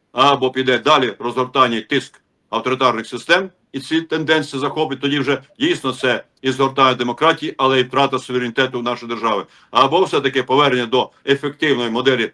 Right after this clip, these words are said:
співпраці із європейцями, будемо отримувати і з-, гроші на допомогу, а в нас бюджет дуже проблемний, і на озброєння, закупати в С Ш А і в самій європейській країнах,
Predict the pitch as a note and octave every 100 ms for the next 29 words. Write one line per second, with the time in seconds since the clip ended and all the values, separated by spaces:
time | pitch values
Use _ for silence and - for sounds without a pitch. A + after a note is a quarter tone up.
0 | _ - - C#3 C#3 C3+ A#2 C3 E3+ C#3
1 | A#2+ A#2+ D#3 F3 F3 F3 D#3 _ - D3
2 | D3+ C#3+ D3 C3+ B2 C#3 G3 D#3 B2 C3+
3 | C3+ D3 D#3+ - D#3+ - _ B2+ C#3+ D3
4 | C#3 D#3 D3+ D3 C#3+ _ A#2 C#3 C3 C#3
5 | D3 C#3+ C#3 - _ A#2 C#3+ C3+ C#3 -
6 | C#3+ C#3 D3+ C#3 C#3 - _ - F3 D#3+
7 | C3 C3 B2+ A2 C#3+ F3 D#3+ D#3+ D#3 _
8 | _ - C#3+ C#3+ D3 D3+ C3+ B2+ C#3 -
9 | - - D#3 C3 D3 D3 C#3+ C#3+ C#3 C#3+
10 | C#3 C#3+ C3+ C#3 C#3+ C#3